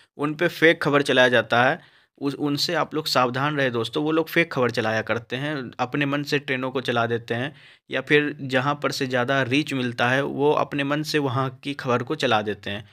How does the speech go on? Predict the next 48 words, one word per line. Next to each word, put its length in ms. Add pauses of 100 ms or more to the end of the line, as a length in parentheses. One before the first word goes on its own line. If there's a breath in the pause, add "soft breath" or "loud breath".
(320 soft breath)
मैं 120
नाम 240
नहीं 160
लेना 220
चाहता 280
उन 240
रेलवे 360
चैनल्स 340
का, 100
लेकिन 280
बहुत 280
से 60
ऐसे 220
रेलवे 240
चैनल 280
हैं, 80
आप 200
लोग 120
समझदार 480
हैं 220 (420 soft breath)
तो 200
आप 340
लोग 160
सॉर्ट 300
आउट 200
कर 140
लीजिए, 280
फिल्टर 420
करिए 280
कि 120
कौन 300
सा 120
चैनल 320
आपको 220
सही 300
खबर 260
दे 140
रहा 80
है, 80
कौन 220
सा 80
चैनल 320
आपको 220
झूठी 320
खबर 240
दे 120
रहा 120
है। 100